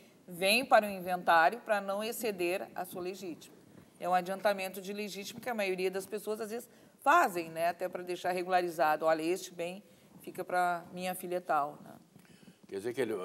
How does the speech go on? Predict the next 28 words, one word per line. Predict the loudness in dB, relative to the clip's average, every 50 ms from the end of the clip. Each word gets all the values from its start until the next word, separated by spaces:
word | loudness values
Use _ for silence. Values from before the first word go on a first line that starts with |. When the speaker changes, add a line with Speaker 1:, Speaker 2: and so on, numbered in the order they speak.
| -2 -2 -2 0 4
Speaker 2:
é, | 6 6 6 6 4 4 6
é, | 6 6 6 6 6 4 2 0
o, | 0 -2 -2 -2 -4 -4 -6 -8 -8 -8 -6 -6 -6 -6 -6 -6 -6
o | -8
imóvel | -6 -4 2 4 6 6 6 6 4 -2 -2
vai | 2 4 4 4 4
para | 4 0 -2 -2
o | -4
inventário, | -4 -4 -4 -4 -4 -2 2 2 2 2 2
mas | -2 -4 -4
não, | -4 -4 -4 -4 -6 -8
não | -8 -8 -8 -8 -8 -6
quer | -6 -4 -6 -6
dizer | -6 -6 -8 -8
que | -8 -6
seja, | -6 -6 -4 -4 -2 -2 -2 -2 -2 -6 -14 -20 -20 -20 _ _ _ -16
que | -16 -16
fique | -14 -10 -8 -6 -4 -2
na | -2 -2 -2
divisão | -4 -4 -4 -4 -4 -2 2 2 4 4 2 0
ali, | -4 -6 -6 -6
ou | -6 -8
não? | -4 2
Speaker 1:
Não, | 6 8 8 8 8 6 4
isso, | 0 -2 -2 -2 -2 0
esse | 2 2 2 2 0 -2
imóvel | 4 8 10 10 10 8 6 4
vai | 6 6 4 4